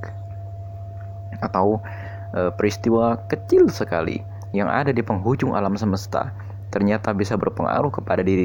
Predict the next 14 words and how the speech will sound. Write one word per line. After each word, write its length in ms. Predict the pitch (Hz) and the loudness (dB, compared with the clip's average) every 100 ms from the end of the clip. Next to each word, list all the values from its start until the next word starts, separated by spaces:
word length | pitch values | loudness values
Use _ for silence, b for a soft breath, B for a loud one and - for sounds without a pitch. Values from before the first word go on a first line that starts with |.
| - | 2
kita. 320 | 113 - - - - - B B B B B B - | -2 -2 -4 -6 -12 -12 B B B B B B -4
Agaknya 560 | 110 98 107 - 131 143 | 0 2 2 4 2 2
hal 240 | 117 101 | 2 0
seperti 480 | 95 - 98 - 95 | -2 -4 0 2 2
itu 80 | 101 | 2
juga 240 | 113 95 | 0 0
terjadi 560 | 95 104 98 113 123 117 | 2 0 2 0 2 0
pada 320 | 104 95 87 | 2 2 0
sirah 320 | - 147 143 | 2 2 4
nabawiyah, 560 | 113 92 85 71 82 101 B B B - | 2 2 2 2 2 0 B B B -6
akan 320 | - - 131 | -4 -2 0
tetapi 400 | 135 - 175 185 | 0 0 0 0
bukan 400 | 151 113 135 117 | 2 0 0 -2
kebetulan. 560 | - 101 101 - - | -2 0 0 -2 -4